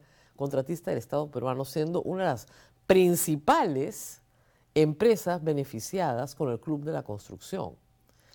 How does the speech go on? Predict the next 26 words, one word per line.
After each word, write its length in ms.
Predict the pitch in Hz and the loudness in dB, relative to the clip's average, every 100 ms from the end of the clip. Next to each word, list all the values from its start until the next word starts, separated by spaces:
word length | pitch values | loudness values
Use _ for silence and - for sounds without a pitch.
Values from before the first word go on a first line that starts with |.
| - - - - | -20 -20 -14 -4
Y 100 | 226 | -2
probablemente 680 | 220 262 370 349 311 277 277 | 4 4 4 2 0 0 0
lo 140 | 202 | 0
que 100 | 170 | 4
obtuvo 800 | 151 - - 330 359 330 165 127 | 2 2 -6 2 4 6 4 2
durante 400 | 127 139 139 156 | 2 0 0 2
los 220 | 151 131 | 2 0
años 720 | - 202 294 311 202 120 104 | -4 0 0 0 0 -2 -4
que 80 | - | 0
operó 560 | 131 131 147 170 240 190 | 0 4 6 6 6 6
el 160 | 135 | 4
Club 260 | - 190 196 | 0 -2 0
de 80 | 143 | 0
la 100 | 113 | 0
Construcción 720 | 117 110 101 - 156 131 127 - _ _ _ _ _ _ _ | -4 -10 -12 -8 -2 -2 -4 -14 _ _ _ _ _ _ _
es 320 | 427 427 285 | 4 6 4
bastante 640 | 147 117 - 160 156 147 123 | 2 -2 -2 -2 0 0 -2
más 280 | 139 135 | 0 -2
que 320 | - 131 123 - _ _ | -4 -2 -2 -4 _ _
ocho 280 | - 147 165 | -8 -6 -6
millones 340 | 127 117 139 | -6 -4 -4
de 60 | 107 | -6
soles 320 | - 123 120 | -6 -6 -6
al 160 | 92 98 | -10 -8
año, 320 | 120 98 76 | -8 -8 -14
¿no? 180 | 69 160 | -14 -16